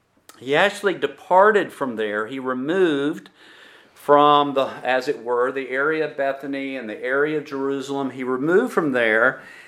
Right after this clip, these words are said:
and he went out into the wilderness country and stayed there until it was time for his triumphal entry,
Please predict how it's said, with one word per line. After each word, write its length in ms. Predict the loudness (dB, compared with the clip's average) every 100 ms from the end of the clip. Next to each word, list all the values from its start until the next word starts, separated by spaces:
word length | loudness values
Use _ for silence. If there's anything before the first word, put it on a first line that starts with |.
| -14 -6
and 100 | -4
he 60 |
went 300 | 0 0 4
out 240 | 6 6 4
into 320 | -2 -4 0
the 100 | 0
wilderness 640 | 2 4 4 4 2 -4
country 580 | -4 -2 -2 0 0 0
and 140 | -4
stayed 480 | -6 -2 0 0 0
there 380 | 0 2 2 0
until 840 | -2 -8 -10 4 6 8 6 4
it 60 | -2
was 200 | -8 -10
time 520 | -8 -4 -2 0 -4
for 200 | -6 -10
his 220 | -6 -8 -8
triumphal 720 | -4 -2 -2 -4 -6 -10 -10
entry, 400 | -10 -14 -14 -20